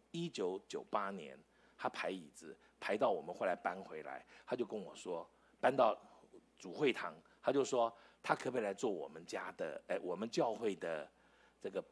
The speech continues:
帮忙的人？我就说：“哦，搞半天你要找工作。”后来他说：“我不要钱。”他一直做到他现在九十几岁，他过世了。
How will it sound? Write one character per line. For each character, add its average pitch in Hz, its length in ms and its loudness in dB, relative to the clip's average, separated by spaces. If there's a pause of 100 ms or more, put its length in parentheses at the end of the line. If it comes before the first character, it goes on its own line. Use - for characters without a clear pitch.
(100)
帮 165 200 8
忙 135 400 -4
的 87 100 -4
人？ 78 180 -6
我 87 80 -12
就 110 120 -12
说 143 120 0
：“哦， 104 160 -4
搞 78 140 -6
半 110 180 2
天 107 160 -2
你 87 80 -8
要 104 140 0
找 - 240 -10
工 92 220 -8
作。” - 260 -10 (960)
后 160 140 2
来 147 80 2
他 151 80 -2
说 156 120 -4
：“我 101 120 -2
不 98 100 -8
要 104 160 2
钱。” - 300 -12 (1160)
他 - 240 2
一 202 140 0
直 107 180 -8
做 107 320 -2
到 87 360 -4
他 120 100 -8
现 120 160 -6
在 107 100 2
九 - 160 -6
十 - 140 -14
几 - 120 -16
岁， 101 120 -8
他 90 80 -14
过 135 140 -2
世 - 160 -6
了。 - 120 -10